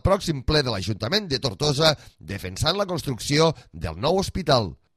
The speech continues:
Tot i quedar en un segon pla per la polèmica sobre la construcció del nou hospital, ahir dimecres es va fer la presentació pública del doctor Albert Gómez com a nou director dels Serveis Territorials de Salut a les Terres de l'Ebre. Gómez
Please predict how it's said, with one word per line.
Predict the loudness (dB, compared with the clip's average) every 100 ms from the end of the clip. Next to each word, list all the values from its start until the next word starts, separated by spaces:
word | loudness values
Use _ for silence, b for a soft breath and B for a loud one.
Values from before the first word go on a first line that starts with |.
| _ 0
Tot | 0 0 -8
i | -4
quedar | -2 0 0
en |
un | -2 -4
segon | -2 -2 0
pla | 2 2
per | 0
la | -4
polèmica | -4 -2 -2 -4 -4
sobre | -4 -4
la | -6
construcció | -8 -10 -8 0 0
del | 0 0
nou | 0
hospital, | 0 -2 0 4 4 0 b b -10
ahir | -6 -4 -2
dimecres | 0 -2 -2 -2 -2
es | -2 -2
va |
fer | 0 0
la | 0
presentació | -2 -4 -4 -4 -4
pública | -2 -2 -2 0 0 0 B
del | -4 -2
doctor | -2 -2 2 2 0
Albert | -4 0 0
Gómez | 2 2 2 0 B B
com | -8 -6
a |
nou | -2 -2 0
director | -2 -2 -2 -2
dels | 0
Serveis | -2 -4 -6
Territorials | -4 -4 -4 -2 -2 -2
de | -2
Salut | 0 0 0 -6 -10
a |
les | -8 -8 -2
Terres | -2 -2 -8
de | 0
l'Ebre. | 2 4 0 -2 _ _ _ _ -14
Gómez | -2 0 2 -2